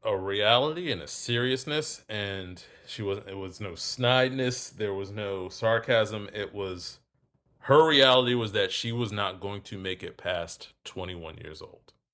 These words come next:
She said that to me, and I was like, "Oh, shit." And I may have actually said, "Oh, shit." <laughs> So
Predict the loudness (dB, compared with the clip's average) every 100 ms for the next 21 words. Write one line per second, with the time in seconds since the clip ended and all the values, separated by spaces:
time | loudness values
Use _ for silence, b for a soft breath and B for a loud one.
0 | _ _ _ _ _ _ _ _ _ _
1 | _ -10 0 4 8 6 4 0 -2 -2
2 | -2 -4 -6 -8 -10 -10 -14 _ _ _
3 | _ 2 2 0 -10 -14 -6 -2 -2 -4
4 | _ _ _ _ _ _ _ _ _ _
5 | _ _ _ _ _ _ _ _ _ 0
6 | 4 6 4 2 0 -4 -10 -12 -16 -12
7 | -6 4 8 8 8 4 0 -2 -2 0
8 | 2 0 -2 -4 -2 -2 -2 -2 4 6
9 | 6 8 10 8